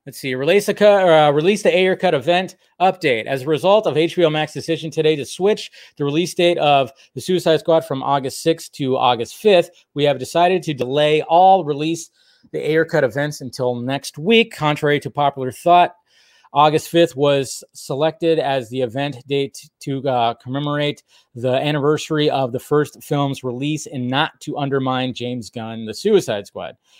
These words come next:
With today's deci-, decision to switch the release date to August fifth, we cannot, in good, uh, conscience, to go ahead with,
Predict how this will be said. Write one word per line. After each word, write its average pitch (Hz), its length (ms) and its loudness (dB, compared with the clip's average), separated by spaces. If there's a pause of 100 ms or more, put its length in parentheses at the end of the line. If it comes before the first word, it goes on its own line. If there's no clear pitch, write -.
(500)
With 165 120 4
today's 220 460 6
deci-, 196 540 2
decision 170 880 -2
to 165 160 -8
switch 175 360 -8
the 156 100 -4
release 151 380 -6
date 151 380 0 (500)
to 143 400 -2
August 143 460 0
fifth, 165 380 0
we 139 100 -10
cannot, 143 560 -4
in 123 200 -8
good, 139 320 -4 (460)
uh, 123 120 -2
conscience, 160 600 -2
to 139 280 -8
go 151 280 6
ahead 147 340 6
with, 131 220 0